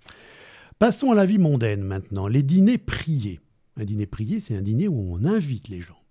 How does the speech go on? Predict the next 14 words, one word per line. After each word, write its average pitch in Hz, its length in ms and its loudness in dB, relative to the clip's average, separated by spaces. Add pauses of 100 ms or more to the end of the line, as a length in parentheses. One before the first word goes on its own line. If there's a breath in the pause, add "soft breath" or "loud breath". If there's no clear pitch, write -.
(1400 loud breath)
Un 160 160 10
homme 269 220 10
dans 160 100 8
une 131 480 8
position 139 480 0
de 123 100 4
fortune 143 480 0
modeste 110 680 -4 (340)
ou 139 120 2
dans 127 180 4
une 120 160 2
condition 113 400 -2
sociale 104 400 -6
inférieure 101 760 -10